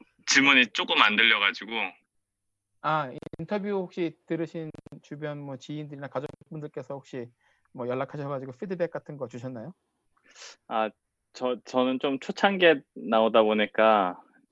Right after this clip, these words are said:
Speaker 1: 아직은 그
Speaker 2: 네.
Speaker 1: 청취자분들이 아직 많이 없으셨을 때였었던 것 같아요. <laughs> 그래서, 예, 그냥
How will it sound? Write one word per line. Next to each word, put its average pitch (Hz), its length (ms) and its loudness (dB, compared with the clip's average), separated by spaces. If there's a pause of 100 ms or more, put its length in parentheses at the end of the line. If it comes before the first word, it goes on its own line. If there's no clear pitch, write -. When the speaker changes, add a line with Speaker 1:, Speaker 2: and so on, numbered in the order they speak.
(460)
Speaker 1:
아직은 104 920 2
그 92 400 2
Speaker 2:
네. - 60 -10
Speaker 1:
청취자분들이 127 960 4
아직 98 300 4 (260)
많이 110 600 4
없으셨을 113 1040 2
때였었던 104 640 8
것 98 80 0
같아요. 113 480 8
<laughs> 120 420 4
그래서, 120 400 4 (560)
예, 98 320 2 (400)
그냥 113 340 2